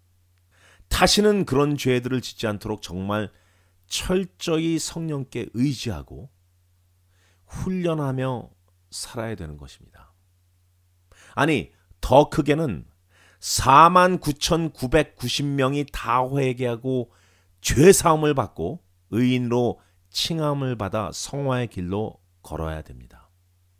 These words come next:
그런데 이런 질문이 나올 수 있습니다. "빌리 목사님, 살리시고 용서하시려는 하나님의 의지가 이 본문에서 엿보인다고요?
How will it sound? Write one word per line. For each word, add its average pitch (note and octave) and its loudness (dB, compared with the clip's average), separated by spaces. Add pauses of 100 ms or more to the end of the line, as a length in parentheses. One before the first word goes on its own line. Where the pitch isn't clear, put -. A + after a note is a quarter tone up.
(840)
그런데 C#3 0
이런 C#3+ 4
질문이 C#3+ -2
나올 A#2+ 0
수 - -10
있습니다. C2+ -14 (680)
"빌리 C3 -2
목사님, A#2+ -4 (600)
살리시고 G3+ 2
용서하시려는 C3 0
하나님의 B2+ -2
의지가 G2+ -2
이 G#2+ -2
본문에서 G2 -4
엿보인다고요? D#2+ -10